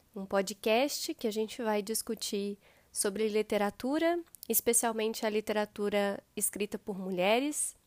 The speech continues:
E meu nome é Gabriela e sou eu que vou falar com vocês agora nos próximos minutos.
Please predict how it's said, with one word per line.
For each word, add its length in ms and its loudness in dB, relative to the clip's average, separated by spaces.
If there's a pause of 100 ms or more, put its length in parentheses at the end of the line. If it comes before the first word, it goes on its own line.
(640)
E 240 -2
meu 160 0
nome 180 2
é 40 -2
Gabriela 680 4 (140)
e 80 -8
sou 160 2
eu 100 6
que 60 -14
vou 120 4
falar 280 0
com 160 0
vocês 600 -2 (220)
agora 320 2
nos 220 0
próximos 520 2
minutos. 720 2